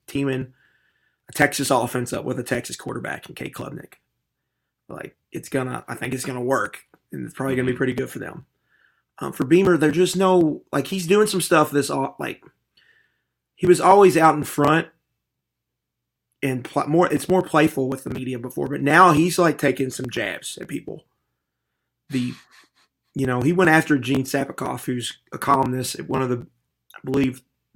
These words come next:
Speaker 1: the Char-, the Courier, he's either
Speaker 2: It's
Speaker 1: the
Speaker 2: the
Speaker 1: Charleston
Speaker 2: Charleston
Speaker 1: paper or
Speaker 2: one.
Speaker 1: the, okay, yeah.
Speaker 2: Yeah, yeah.
Speaker 1: Charleston
Speaker 2: Charleston Courier.
Speaker 1: paper, who's been doing
Speaker 2: I
Speaker 1: the
Speaker 2: don't
Speaker 1: job
Speaker 2: know,
Speaker 1: for
Speaker 2: Gene.
Speaker 1: <laughs>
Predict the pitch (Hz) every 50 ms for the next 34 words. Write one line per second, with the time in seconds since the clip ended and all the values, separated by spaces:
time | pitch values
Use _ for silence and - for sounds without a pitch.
0 | - - - 139 139 - - - 135 139 - - - 135 139 135 - 139 139 135
1 | 135 135 135 - - _ - 147 139 160 175 143 147 123 147 - - 143 147 -
2 | 113 107 104 - 156 151 147 - 156 143 - - - 80 _ _ _ - - -
3 | - - - - - 95 87 80 76 - _ _ _ _ 95 87 78 78 - _
4 | _ - - 165 160 156 151 - 147 - 151 143 139 131 143 139 131 123 139 147
5 | 143 127 - - _ - 156 156 139 143 147 139 147 175 175 147 143 139 170 160
6 | 135 110 92 - _ _ _ _ - - 120 113 110 107 107 104 104 107 170 127
7 | 135 196 - - - - - - - - 330